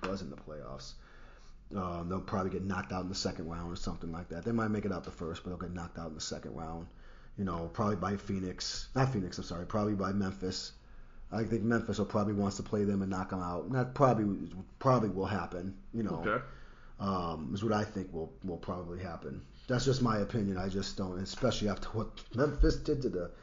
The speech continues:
Speaker 1: to the Bucks tonight. Good Lord, hundred and forty-two to one oh one.
Speaker 2: Damn, Tyler Herro had
Speaker 1: <laughs>
Speaker 2: forty-one points tonight.
Speaker 1: Yeah, so
Speaker 2: He made thr-, ten three-pointers.
Speaker 1: Wow.
Speaker 2: That's gotta be, like, a record
Speaker 1: Tyler,
Speaker 2: for that
Speaker 1: we need
Speaker 2: team.
Speaker 1: a hero, hero.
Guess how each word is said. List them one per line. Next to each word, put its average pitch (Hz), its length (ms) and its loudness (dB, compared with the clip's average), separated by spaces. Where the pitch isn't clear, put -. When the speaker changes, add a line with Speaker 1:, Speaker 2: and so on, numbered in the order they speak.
Speaker 1:
to 123 80 2
the 92 100 4
Bucks 151 360 8
tonight. 143 580 10
Good 143 240 8
Lord, 101 420 10
hundred 127 300 6
and 98 100 0
forty-two 127 480 8
to 95 60 4
one 107 240 2
oh 71 200 -2
one. 110 440 -4
Speaker 2:
Damn, 147 320 4
Tyler 135 340 6
Herro 160 240 10
had 127 200 10
Speaker 1:
<laughs> - 100 -4
Speaker 2:
forty-one 165 480 6
points 190 380 2
tonight. 85 320 0
Speaker 1:
Yeah, 120 180 2
so 92 420 0
Speaker 2:
He 220 80 6
made 160 260 8
thr-, 156 280 6
ten 226 280 8
three-pointers. 160 840 4
Speaker 1:
Wow. 98 200 -8
Speaker 2:
That's 131 140 4
gotta 202 140 8
be, 151 140 6
like, 127 160 4
a 113 60 4
record 107 180 8
Speaker 1:
Tyler, 165 380 12
Speaker 2:
for 165 80 12
that 143 40 8
Speaker 1:
we 151 80 10
need 160 120 12
Speaker 2:
team. 156 80 12
Speaker 1:
a - 20 12
hero, 165 320 12
hero. 107 480 10